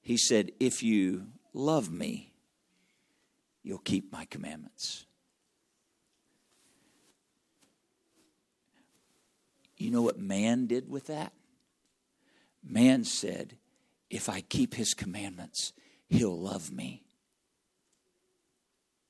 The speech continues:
But that's a lie. That's a lie. Because his love for you and I is not based on what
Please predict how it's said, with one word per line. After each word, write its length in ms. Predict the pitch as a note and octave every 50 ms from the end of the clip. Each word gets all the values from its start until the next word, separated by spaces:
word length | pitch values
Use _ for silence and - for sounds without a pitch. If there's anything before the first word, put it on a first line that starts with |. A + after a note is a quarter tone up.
| _ _ _ _ _ _ _ _ _ _ _ _ _ _ _ _
But 100 | - -
that's 240 | - - - - -
a 60 | -
lie. 420 | - - - - - - - - - _ _ _ _ _ _ _ _ _ _ _ _ _ _ _ _ _ _ _ _ _ _ _ _ _ _ _ _ _ _ _ _ _ _ _ _ _ _ _ _ _ _ _ _ _ _ _ _ _ _ _ _ _ _ _ _ _ _ -
That's 180 | - - - -
a 60 | -
lie. 300 | - - - - - - - _ _ _ _ _ _ _ _ _ _ _ _ _ _ _ _ _ _ _ _ _ _ _ _ - - - - - _ _
Because 320 | - - - - - - -
his 260 | - A2 G2+ F2+ F#2+
love 420 | F#2+ F#2+ G2 G#2+ C3+ C3+ B2 - -
for 200 | - - - E2+
you 200 | F2+ G2 F#2 F2+
and 120 | F#2 -
I 360 | - - - - - - - _ _ _ _ _ _ _ _ - - - _ _
is 220 | - G#2+ G2+ - A2
not 360 | G#2 G2+ - - - G2+ F#2
based 440 | - G2+ G2+ G#2+ - - - - -
on 240 | - F2 D#2+ E2 E2
what 180 | E2+ F2 -